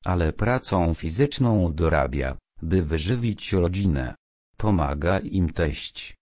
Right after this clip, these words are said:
który przed kilku laty wyemigrował z Izmailu do U S A. To on głównie czytał naszą literaturę,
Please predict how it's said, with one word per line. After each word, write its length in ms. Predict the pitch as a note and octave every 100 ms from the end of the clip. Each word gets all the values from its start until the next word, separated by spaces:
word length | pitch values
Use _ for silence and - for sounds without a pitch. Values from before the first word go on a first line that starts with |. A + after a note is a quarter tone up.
| _ -
który 440 | - G2+ F2+ D#2+
przed 340 | - E2+ D#2+
kilku 460 | - A2+ F#2+ F#2+ F2+
laty 440 | G2+ A#2+ - G2
wyemigrował 920 | D#2+ E2 D2+ D2+ D2 A2 C3 A#2+ G#2+ F2
z 220 | D#2 -
Izmailu 720 | G2 F2+ F#2 D#2 D#2 D2 C#2+
do 200 | D2 G2
U 140 | E2 -
S 320 | G#2 F#2+ -
A. 80 | B2 - _ _ _ -
To 180 | F#2
on 420 | E2 E2+ F#2 F2+ E2+
głównie 580 | G2 A2 G#2 A2+ A2
czytał 480 | A2 D3 C#3+ G#2 E2+
naszą 500 | F#2 G#2+ - G#2+ F#2
literaturę, 880 | E2+ - D#2+ - - G#2+ E2 C#2